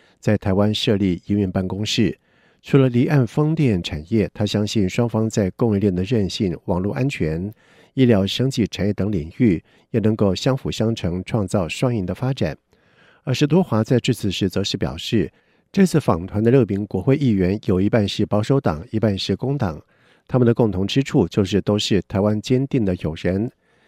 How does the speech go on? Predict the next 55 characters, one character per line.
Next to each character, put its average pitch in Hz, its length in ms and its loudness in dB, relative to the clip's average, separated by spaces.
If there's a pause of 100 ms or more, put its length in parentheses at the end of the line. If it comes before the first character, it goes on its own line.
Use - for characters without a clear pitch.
(160)
史 - 160 0
都 175 140 4
华 120 120 -2
并 117 160 0
且 104 160 -2
指 85 180 -4
出， 113 320 0 (260)
他 - 140 2
很 95 120 0
高 110 180 0
兴 110 240 0
看 - 180 -4
到 110 140 2
台 - 180 -4
湾 113 240 2
与 98 180 -4
英 127 220 -2
国 98 140 -2
之 120 160 -4
间 139 300 0
有 98 120 0
非 123 200 2
常 92 220 -4
深 120 280 -2
刻 - 160 0
的 95 120 0
经 123 180 -4
贸 113 120 0
连 90 240 -2
结， 87 360 -2 (400)
也 170 120 4
很 143 180 0
高 117 160 0
兴 107 280 0
看 113 160 0
到 110 120 4
有 98 200 2
许 90 260 -2
多 110 180 2
台 - 160 -2
湾 110 160 2
人 104 220 0
民 98 240 -2
到 98 280 -2
英 131 220 0
国 95 180 -2
生 123 240 0
活、 95 280 -2
工 113 240 -4
作 110 180 0
或 107 160 -2
就 104 160 0
读 - 80 -8
大 95 200 -2
学。 90 360 0